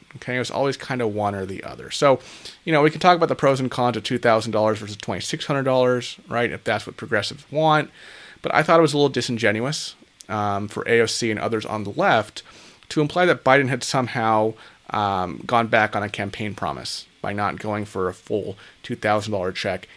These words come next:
in addition to the six hundred dollar check, when it was always pretty clear to me anyway, that the idea was to supplement the initial six hundred dollars, uh, with fourteen hundred dollars for a total of two thousand dollars. Anyway, the point is, uh, that i-, in the winter, right, leading up to the special elections in Georgia, the conversation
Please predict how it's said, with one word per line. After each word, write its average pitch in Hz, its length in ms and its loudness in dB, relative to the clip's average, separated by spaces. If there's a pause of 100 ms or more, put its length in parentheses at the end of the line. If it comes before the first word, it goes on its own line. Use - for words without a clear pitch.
(120)
in - 100 -8
addition 107 300 -2
to 107 80 -4
the 101 100 -4
six - 200 -12
hundred 104 160 -6
dollar 95 180 -4
check, 98 260 -6
when 107 80 -6
it 120 60 -2
was 123 100 -6
always 220 280 0 (420)
pretty 330 200 -6
clear 160 220 0
to 143 80 0
me 131 160 0
anyway, 107 340 0 (280)
that 139 100 -10
the 147 80 4
idea 143 260 4
was 131 140 2
to - 80 -6
supplement 127 480 0
the 113 80 -2
initial 113 260 -4
six - 200 -12
hundred 110 140 -4
dollars, 101 360 0 (320)
uh, 98 180 -4
with - 140 -4
fourteen 117 360 -4
hundred 123 180 0
dollars 104 240 4
for - 100 -10
a 98 40 -6
total 104 200 -6
of 104 60 -6
two 104 100 -8
thousand 80 300 -6
dollars. 67 200 -6
Anyway, 170 300 6 (400)
the 156 80 0
point 214 260 0
is, 156 400 4
uh, 123 220 6
that 127 180 2
i-, - 40 -4
in - 320 -2
the 180 80 4
winter, 139 420 0
right, 135 260 2
leading 147 200 4
up 131 80 0
to 156 80 -6
the 127 100 2
special 127 340 2
elections 110 340 -2
in 104 100 -6
Georgia, 127 320 0
the 113 100 -2
conversation 117 640 -2